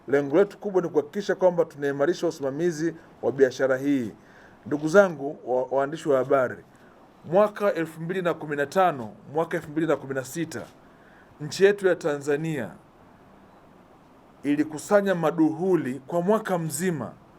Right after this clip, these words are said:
ya bilioni mia moja na sitini na mbili tu. Baada ya kufanya marekebisho ya sheria, ya mwaka elfu mbili na kumi na saba,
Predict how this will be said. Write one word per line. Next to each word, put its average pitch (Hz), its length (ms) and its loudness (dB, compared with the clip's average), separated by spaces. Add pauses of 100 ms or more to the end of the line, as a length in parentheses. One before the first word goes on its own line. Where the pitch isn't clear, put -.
(560)
ya 143 140 8
bilioni 165 520 2
mia 160 260 -2
moja 233 540 2 (140)
na 151 140 -6
sitini - 380 -10
na 170 120 2
mbili 160 380 -2
tu. 147 380 -2 (1200)
Baada 220 220 6
ya 208 60 0
kufanya 214 260 -2
marekebisho 190 540 0
ya 170 60 2
sheria, 165 500 0 (240)
ya 131 100 -4
mwaka 175 220 -2
elfu 160 100 -8
mbili 160 160 -4
na 156 80 0
kumi 139 180 -10
na 135 100 -6
saba, 123 400 0